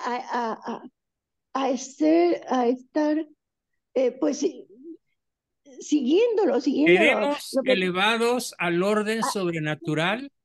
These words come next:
Speaker 2: al
Speaker 1: Ajá.
Speaker 2: morir en gracia.
Speaker 1: Ajá, ajá,
Speaker 2: Ese es
Speaker 1: ajá.
Speaker 2: un concepto muy denso, muy difícil de entender.
Speaker 1: Sí, sí, sí, sí.
Speaker 2: Seremos
Speaker 1: Porque de
Speaker 2: elevados al orden sobrenatural.
Speaker 1: Natural, sí.
Speaker 2: De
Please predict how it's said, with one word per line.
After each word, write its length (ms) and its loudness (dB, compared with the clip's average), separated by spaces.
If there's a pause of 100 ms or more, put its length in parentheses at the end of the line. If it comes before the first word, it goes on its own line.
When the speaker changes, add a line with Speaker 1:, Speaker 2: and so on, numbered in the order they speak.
(240)
Speaker 2:
al 180 -6
Speaker 1:
Ajá. 80 -2
Speaker 2:
morir 280 0
en 180 -6
gracia. 400 -8 (840)
Speaker 1:
Ajá, 440 -2 (220)
ajá, 220 -6 (180)
Speaker 2:
Ese 180 -6
es 100 -4
Speaker 1:
ajá. 100 -6
Speaker 2:
un 60 -6
concepto 600 -2
muy 260 -2
denso, 460 -2
muy 200 -4
difícil 520 -6
de 80 -2
entender. 520 -10 (320)
Speaker 1:
Sí, 80 4 (140)
sí, 400 2 (100)
sí, 300 -2
sí. 320 -10 (300)
Speaker 2:
Seremos 440 2 (120)
Speaker 1:
Porque 80 4
de 120 4
Speaker 2:
elevados 680 -2
al 260 0
orden 440 0
sobrenatural. 1500 -2
Speaker 1:
Natural, 460 0 (260)
sí. 400 0
Speaker 2:
De 80 -12